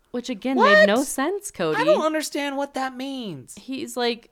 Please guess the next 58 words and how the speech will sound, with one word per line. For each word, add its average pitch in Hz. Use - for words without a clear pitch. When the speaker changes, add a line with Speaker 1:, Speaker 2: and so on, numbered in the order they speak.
Speaker 2:
I 240
felt 269
Speaker 1:
she -
Speaker 2:
like 175
Robin 175
sitting 156
there 160
trying 190
to 165
Speaker 1:
Me 147
Speaker 2:
piece 247
Speaker 1:
too. 254
Speaker 2:
it 233
Speaker 1:
My 180
face, 247
Speaker 2:
together. 139
Speaker 1:
my 196
face 190
looked 220
just 165
like 160
Robin's 156
with -
my 165
mouth, -
like, -
wide -
open, -
and 196
I 175
was 170
so 175
confused 175
'cause 170
I 175
was 170
like, 170
"He 196
just 180
said, 185
like, 160
she -
has 180
me 185
as 180
a 180
friend 185
and 180
she -
has 175
the 170
family, 180
but 160
that's 156
not 160
enough 156
for -
anybody." 170